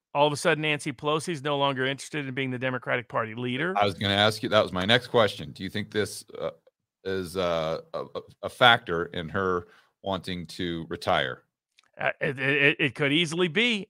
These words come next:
Speaker 1: And, and then you had the Pelosi's making unusual stock trades. 'Cause for people who don't know,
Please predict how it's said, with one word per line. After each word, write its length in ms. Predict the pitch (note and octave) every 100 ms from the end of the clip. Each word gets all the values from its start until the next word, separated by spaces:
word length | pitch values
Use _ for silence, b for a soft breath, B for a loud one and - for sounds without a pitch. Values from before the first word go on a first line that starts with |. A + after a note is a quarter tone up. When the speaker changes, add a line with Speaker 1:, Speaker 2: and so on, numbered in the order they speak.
| -
Speaker 1:
And, 180 | C#3
and 180 | F3 E3
then 140 | F3+ A#3+
you 140 | A3+
had 200 | G3+ F#3+
the 60 | D#3+
Pelosi's 440 | F3+ F3+ D3 D#3
making 300 | D#3 D#3 D#3
unusual 680 | D3+ C#3+ C#3 F3+ D#3+ F3 D#3
stock 420 | - - E3+ -
trades. 400 | - A#2+ - -
'Cause 140 | - D3
for 120 | E3
people 180 | G#3+ G3
who 60 |
don't 240 | D3+ G3+ F3+
know, 280 | C#3 C3